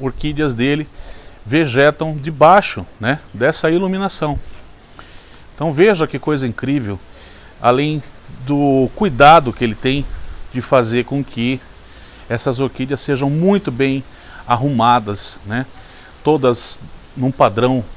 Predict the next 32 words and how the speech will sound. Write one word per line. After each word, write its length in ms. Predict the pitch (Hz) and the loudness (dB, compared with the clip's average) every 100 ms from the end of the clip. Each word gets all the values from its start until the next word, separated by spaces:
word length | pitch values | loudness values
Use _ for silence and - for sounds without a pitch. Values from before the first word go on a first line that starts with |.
| - | -8
de 100 | 117 | -6
cultivo. 720 | - - - 147 160 - 113 - | -2 2 6 8 8 8 8 10
Veja 300 | - 131 120 | 8 6 4
que 120 | 110 | 2
a 20 | 107 | 2
grande 240 | 123 117 | 2 2
maioria 300 | 117 113 113 | 0 0 0
que 100 | - | 4
estão 260 | - 127 107 | 6 6 4
aqui 160 | 117 | -4
no 100 | 113 | -4
cachepô. 640 | 110 - 95 - 131 147 135 - - - - - | -4 -8 -10 -2 2 2 0 -6 -12 -10 -10 -8
Já 180 | - 143 | 2 2
nesse 300 | 156 139 - | 2 -2 -2
outro 180 | 135 123 | -4 -4
espaço, 640 | 117 - 135 139 - - 92 - - - - - | -8 2 6 6 2 -10 -14 -16 -20 -20 -20 -8
aqui, 300 | 101 104 135 | -8 -6 -8
deixa 260 | 123 117 120 | -6 -6 -4
eu 40 | |
ver 100 | 117 | -4
se 100 | - | -4
eu 60 | 107 | -6
consigo 540 | 110 101 117 107 98 - - - - | -8 -10 -10 -8 -8 -10 -20 -20 -20
filmar 580 | - - 117 104 123 127 | -14 -6 -4 0 0 0
pra 140 | 110 | -2
vocês. 400 | 104 101 123 110 | -6 -6 -6 -4
Aqui 180 | 107 117 | -6 -10
fica 180 | - 127 | -12 -12
um 60 | |
pouquinho 300 | 113 107 117 | -12 -10 -6
mais 160 | 110 104 | -6 -6
complicado. 640 | 104 95 107 - 143 120 | -10 -12 -8 0 2 2